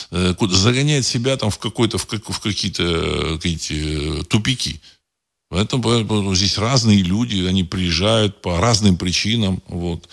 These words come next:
И нужно понимать, по каким причинам. Они как бы есть патриоты, которые становятся патриотами, так сказать.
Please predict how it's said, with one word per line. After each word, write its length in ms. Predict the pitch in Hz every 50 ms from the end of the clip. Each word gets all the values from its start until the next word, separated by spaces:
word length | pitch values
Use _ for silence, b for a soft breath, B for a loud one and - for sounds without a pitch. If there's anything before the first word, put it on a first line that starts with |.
| B B B B B B B B B B
И 300 | - 80 82 82 80 80
нужно 340 | 87 104 107 98 98 104 92
понимать, 540 | 82 - 101 95 98 98 107 120 120 107 -
по 80 | 101
каким 360 | 90 92 85 - - 120 127 117
причинам. 640 | 107 101 98 - - 101 95 90 85 82 85 82
Они 260 | 85 90 95 104 101
как 160 | 95 98 90
бы 80 | 82 87
есть 320 | 92 104 107 101 - - -
патриоты, 600 | - - 85 98 90 95 107 123 127 123 107 104
которые 260 | 95 98 85 87 82
становятся 540 | - - - 95 98 113 123 123 98 - 107
патриотами, 680 | 95 - 95 92 95 92 95 87 82 82 - - 82 80
так 120 | 78 78 -
сказать. 260 | - - - -